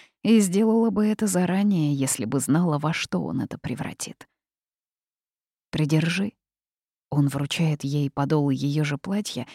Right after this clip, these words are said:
и цепляется пальцами за край белья. «Не смей снимать без меня».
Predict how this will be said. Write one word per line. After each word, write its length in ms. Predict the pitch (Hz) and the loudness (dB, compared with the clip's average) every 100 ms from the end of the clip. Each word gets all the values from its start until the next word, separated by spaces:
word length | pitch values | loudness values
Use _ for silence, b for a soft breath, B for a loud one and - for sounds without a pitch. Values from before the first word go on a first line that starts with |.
| B | B
и 60 | 214 | -4
цепляется 640 | - 208 226 220 - 180 | -2 0 0 0 0 -4
пальцами 560 | - 190 - - 170 160 | -2 -4 -4 -2 0 0
за 140 | 151 | -2
край 260 | - 160 147 | -4 -6 -4
белья. 420 | 151 - - - _ _ _ _ _ _ _ _ _ - | -6 -6 -12 -12 _ _ _ _ _ _ _ _ _ -2
«Не 160 | 147 151 | 2 4
смей 360 | - 185 160 | 4 4 4
снимать 500 | 127 - 135 156 190 | 2 -2 -2 -2 -4
без 260 | 156 123 117 | -4 -6 0
меня». 440 | 135 156 147 - | 0 0 -4 -10